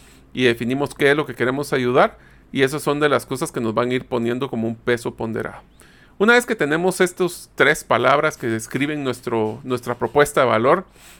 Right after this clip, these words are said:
empezamos con el punto ideal o el sweet spot que le llaman del tamaño del mercado. El punto ideal de mercado es aquel que nos demuestra que un mercado objetivo no debe de ser muy grande o muy pequeño.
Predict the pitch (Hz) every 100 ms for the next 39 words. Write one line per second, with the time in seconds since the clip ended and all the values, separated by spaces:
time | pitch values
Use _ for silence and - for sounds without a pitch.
0 | - 139 139 165 196 196 139 - 170 180
1 | 170 143 139 175 175 120 113 - 185 -
2 | - 117 - 113 120 151 147 113 110 107
3 | 113 117 120 120 131 131 170 143 - _
4 | _ _ - - _ _ 143 143 185 226
5 | 226 202 190 196 196 180 - 131 139 156
6 | - - 156 180 160 117 117 131 139 151
7 | - 120 139 151 156 147 - 147 170 160
8 | 143 143 165 156 147 185 220 214 190 156
9 | - 151 165 202 180 131 123 127 - _
10 | _ _ _ 135 143 147 127 214 247 143